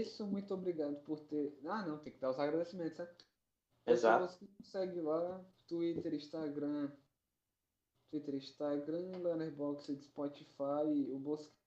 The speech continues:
Speaker 1: o canal no YouTube, arroba Mil Grau, minha página de futebol, Quica na Bola. E o me-, e o Instagram do Caracast é o Caracast. Pedro.
Speaker 2: É, galera, meu Instagram, Pedim.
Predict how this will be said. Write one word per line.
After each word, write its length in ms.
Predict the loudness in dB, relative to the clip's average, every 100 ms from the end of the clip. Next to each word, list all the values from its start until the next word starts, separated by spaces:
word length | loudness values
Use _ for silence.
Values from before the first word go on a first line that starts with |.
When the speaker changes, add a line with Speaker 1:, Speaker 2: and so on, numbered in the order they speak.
| _ _ -10
Speaker 1:
o 100 | -8
canal 280 | -6 -6 -2
no 80 | -4
YouTube, 320 | -4 -4 -2
arroba 260 | -2 -4 -4
Mil 140 | -4
Grau, 200 | -2 -4
minha 120 | -6
página 320 | -4 -4 -4
de 80 | -6
futebol, 360 | -6 -4 -2 -2
Quica 240 | -4 -6
na 100 | -4
Bola. 320 | -2 -2 -4 -12 _ _ _ _ _ _ _ _ -6
E 520 | -2 0 0 -2 -6 -14 -4
o 100 | -2
me-, 720 | 0 0 2 4 6 4 2 -6 _
e 460 | 4 6 8 6 4
o 40 |
Instagram 320 | 2 0 -2 -2
do 80 |
Caracast 400 | -4 -4 -2 0
é 40 | 0
o 80 | 0
Caracast. 680 | 0 -2 -6 -10 -12 -18 -2
Pedro. 320 | 0 0 -2 -6 -8 _ -20 _ _ _ _ -14 -14 _ _ 6
Speaker 2:
É, 100 | 12
galera, 320 | 12 12 12
meu 300 | 10 10 10
Instagram, 480 | 6 6 8 6 4 6
Pedim. 500 | 6 6 6 6